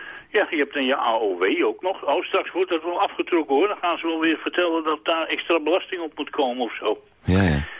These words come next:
Speaker 1: Ik had namelijk ook een erfenis. Hè?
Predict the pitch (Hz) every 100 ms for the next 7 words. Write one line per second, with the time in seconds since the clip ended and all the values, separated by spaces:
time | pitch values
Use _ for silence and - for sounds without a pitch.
0 | - - - 190 185 190 190 180 196 185
1 | 190 196 220 - 208 147 120 - - -
2 | - - - - - - 135 156